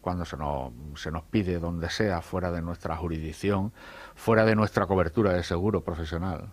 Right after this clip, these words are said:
porque si no hubiera pasado algo en esa situación, pues nada, pero tenemos que hacer eso, ¿no? Como extremeños, echarle una mano a, al pueblo de Madrid, y ese casco siempre me ha acompañado, ¿eh?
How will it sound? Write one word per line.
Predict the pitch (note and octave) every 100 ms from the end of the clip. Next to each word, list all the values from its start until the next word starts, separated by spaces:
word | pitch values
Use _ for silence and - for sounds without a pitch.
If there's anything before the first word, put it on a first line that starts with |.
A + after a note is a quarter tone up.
| -
porque | - C#2+
si | D#2
no | E2
hubiera | C#2+ E2
pasado | E2+ - F2 E2
algo | F2+ F2
en | E2
esa | E2+ F2 E2+ - - - -
situación, | - F#2+ F2 D#2+ F#2+ E2+ E2 C2+ - D#2+ D#2+
pues | D#2
nada, | D2+ F2 C#2
pero | - F2
tenemos | E2 G2 G2+ -
que |
hacer | F#2+ F#2+
eso, | F2+ F#2 E2
¿no? | F2
Como | F2 E2
extremeños, | D#2+ F2+ F2+ G2+ G2 F#2+
echarle | - F3
una | F2+ F#2
mano | F#2 F#2 E2+
a, | E2+ - - -
al | - F2+
pueblo | - G2
de | G2
Madrid, | G2+ G#2+ A#2 B2+ C#3 - - - - - - - - - -
y | A#2
ese | A#2+ C#3
casco | B2 - C3+
siempre | C#3 C3+
me | G#2
ha |
acompañado, | F2+ D2+ D#2+ F2 C#2+ - - - - - - -
¿eh? | -